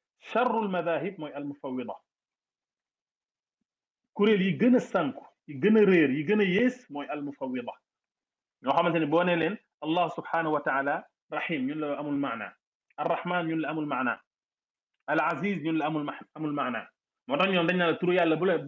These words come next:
ma, booy ñaan tey yërmande, bu la neexee sax nga ni li nga xamante ne mooy turu Yàlla boo xam dafa concerne ci li nga xamante ne mooy kattan, yaa qawi, yaa aziz.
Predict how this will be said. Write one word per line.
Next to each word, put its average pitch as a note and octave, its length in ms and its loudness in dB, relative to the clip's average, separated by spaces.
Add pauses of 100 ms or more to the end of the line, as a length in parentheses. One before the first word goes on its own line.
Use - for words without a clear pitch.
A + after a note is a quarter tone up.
(220)
ma, D#3+ 180 -2 (480)
booy E3 260 2
ñaan F#3 260 0
tey D#3 180 0
yërmande, E3 380 0
bu D3 60 -4
la F3 60 -4
neexee E3+ 260 -2
sax E3+ 100 -2
nga E3 100 -2
ni F#3 100 -8 (1200)
li C3 80 -6
nga D#3 120 0
xamante E3 240 -2
ne D#3 40 -2
mooy D3+ 160 -4
turu E3 160 0
Yàlla D#3 140 0
boo D3 80 -2
xam C#3+ 80 0
dafa C#3 200 -6
concerne D#3+ 400 -4
ci D#3 80 -10
li D#3 60 -4
nga D3+ 80 -6
xamante D3 180 -6
ne C#3+ 60 -4
mooy C3+ 220 -4
kattan, C#3+ 360 -8 (120)
yaa B2+ 240 0
qawi, C#3+ 260 6
yaa C3+ 160 6
aziz. C#3 340 0